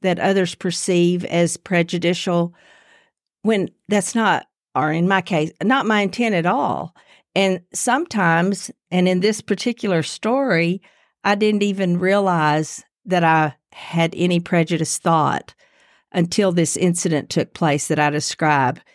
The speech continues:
in here. And it was very convicting to find that I did. And it hurt because cognitively,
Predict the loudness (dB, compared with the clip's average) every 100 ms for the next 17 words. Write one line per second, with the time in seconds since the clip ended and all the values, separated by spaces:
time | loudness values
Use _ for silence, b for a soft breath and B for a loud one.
0 | b b b -8 -4 -2 0 -2 0 0
1 | 2 2 2 2 0 0 0 -2 -2 -4
2 | -4 -10 -16 _ _ -6 -2 -2 0 0
3 | 0 0 0 0 0 0 2 2 2 2
4 | 2 -2 0 2 2 0 -4 -2 2 2
5 | 0 b b b b _ _ _ _ _
6 | -2 2 2 0 -2 -2 -2 0 -2 -4